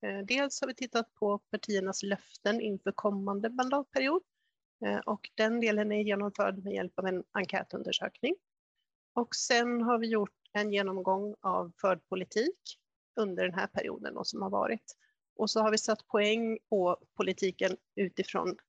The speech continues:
ja, men ett ganska intrikat poängsystem. Eh, och alla detaljer om hur vi har gjort det här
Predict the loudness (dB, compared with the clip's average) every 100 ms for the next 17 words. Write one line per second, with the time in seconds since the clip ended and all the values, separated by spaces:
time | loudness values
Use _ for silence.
0 | _ -2 0 0 -2 _ -20 _ 0 0
1 | 0 -2 -2 0 -2 -2 -2 0 -2 _
2 | -10 0 0 0 -4 -8 -6 -6 -6 -12
3 | -20 -20 _ _ _ -4 0 2 4 4
4 | 4 2 2 2 2 2 2 2 0 0
5 | -4 -4 -4 0 -2 0 -2 -2 -4 -2
6 | -4